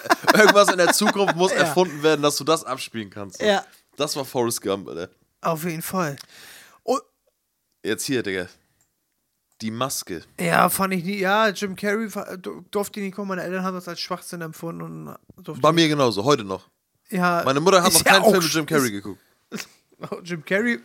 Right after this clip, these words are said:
Speaker 2: äh, Ace Ventura fand ich schon sehr gut. <laughs>
Speaker 1: Aber als Kind wollte ich diese Maske haben. Wie geil war das, dass du eine
Speaker 2: Nee,
Speaker 1: Maske
Speaker 2: weil ich's nicht
Speaker 1: aufsetzen
Speaker 2: geguckt
Speaker 1: musst?
Speaker 2: hab, ich hab dazu überhaupt gar keine Bindung. Und irgendwann wurde mir das so eingetrichtert, dass der Film Schwachsinn, irgendwann hab ich ihn geguckt, hab ihn selber als Schwachsinn empfunden.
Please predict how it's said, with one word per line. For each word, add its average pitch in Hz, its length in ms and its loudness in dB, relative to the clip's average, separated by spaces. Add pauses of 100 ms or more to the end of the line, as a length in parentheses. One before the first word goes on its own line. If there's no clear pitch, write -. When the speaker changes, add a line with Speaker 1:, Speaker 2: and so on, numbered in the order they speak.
Speaker 2:
äh, 196 160 -2 (400)
Ace 190 200 -8
Ventura 240 680 -6
fand 202 240 -6
ich 190 100 -8
schon 202 180 -6
sehr 185 200 -6
gut. 160 340 -12 (640)
<laughs> - 500 -20
Speaker 1:
Aber 104 160 -2
als - 140 -4
Kind 120 160 -4
wollte 113 140 0
ich 107 60 -8
diese 104 180 -10
Maske 90 300 -10
haben. 87 140 -16 (500)
Wie 107 100 -12
geil 113 260 2
war 113 120 4
das, 110 120 -4
dass 117 120 -6
du - 80 -4
eine - 80 0
Speaker 2:
Nee, 269 60 0
Speaker 1:
Maske 277 200 0
Speaker 2:
weil 262 100 6
ich's 277 100 -2
nicht 302 100 -2
Speaker 1:
aufsetzen 269 100 -6
Speaker 2:
geguckt - 300 -4
Speaker 1:
musst? 262 180 -2
Speaker 2:
hab, - 80 -14
ich - 160 -12
hab 214 140 -2
dazu 196 280 -2
überhaupt 190 160 -4
gar 180 100 -6
keine 180 200 -8
Bindung. 165 300 -10
Und 165 140 -10
irgendwann 262 380 -8 (500)
wurde 226 160 -8
mir 226 60 -4
das 208 140 -2
so 247 120 -8
eingetrichtert, 220 600 -8
dass 190 80 -8
der 190 120 -6
Film 190 180 -6
Schwachsinn, 208 380 -8
irgendwann 185 200 -4
hab 185 80 -4
ich 185 80 -6
ihn 175 80 -10
geguckt, 202 180 -8
hab 175 80 -4
ihn 170 100 -6
selber 151 160 -4
als 135 100 -10
Schwachsinn 135 320 -12
empfunden. 120 400 -14